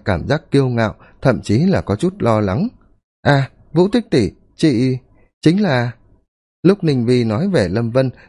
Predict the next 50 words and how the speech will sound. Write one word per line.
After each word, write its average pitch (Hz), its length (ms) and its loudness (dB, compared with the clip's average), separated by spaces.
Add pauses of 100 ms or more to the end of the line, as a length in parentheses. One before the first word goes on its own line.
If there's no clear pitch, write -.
tâm 202 180 0
tình 135 200 0
đang 175 160 -2
rơi 185 160 0
vào 107 100 -2
trạng - 280 -6
thái 123 200 -2
bần 117 260 0
thần, 98 260 -2 (220)
đột 110 220 0
nhiên 117 160 0
Hàn 98 200 -2
Vũ 95 140 -6
Tích 214 260 -2
lại 82 140 -4
nói 98 300 0
chị - 120 -2
ấy 117 140 2
là 170 140 0
vợ 101 320 -2
của 85 80 -6
Lâm 123 180 0
đại 110 220 0
ca, 123 200 0 (360)
càng 147 160 2
khiến 156 220 -2
cho 208 120 -2
nàng 127 300 -2
kinh 117 220 0
ngạc 101 220 -2
không 127 220 -2
thốt 226 240 -2
nên 175 160 0
lời. 101 220 2 (800)
"Cái 175 120 4
này, 92 320 0 (180)
cái 196 120 2
này, 104 340 0 (420)
chính 185 220 2
mình 135 200 2
rõ 175 160 -2
ràng 131 280 0
là 110 100 0
ở 104 180 0
trước 233 240 -4
mặt 131 180 -2 (280)
vợ 110 340 0
của 85 80 -6
Lâm 120 200 0
đại 110 160 0